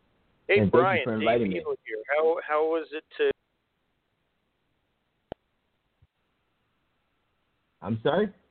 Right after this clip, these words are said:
Speaker 1: I said, "Brian, Dave Beadle here, and how are you doing today?"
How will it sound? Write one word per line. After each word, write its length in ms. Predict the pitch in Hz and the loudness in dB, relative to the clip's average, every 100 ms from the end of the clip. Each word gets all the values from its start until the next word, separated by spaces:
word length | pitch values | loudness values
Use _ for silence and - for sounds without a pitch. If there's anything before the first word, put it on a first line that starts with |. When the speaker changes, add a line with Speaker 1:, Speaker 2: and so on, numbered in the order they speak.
| _ _ _ _ | _ _ _ _
Speaker 1:
I 60 | 160 | -2
said, 140 | 175 | 0
"Brian, 280 | 196 233 139 | 2 0 -2
Dave 200 | - 143 | -8 -10
Beadle 220 | 139 180 147 | -8 -6 -4
here, 200 | 170 - _ | -6 -8 _
and 120 | 123 110 | -12 -8
how 160 | 117 | -8
are 100 | 107 | -8
you 160 | 117 156 | -12 -16
doing 200 | 247 320 | -18 -16
today?" 140 | - | -16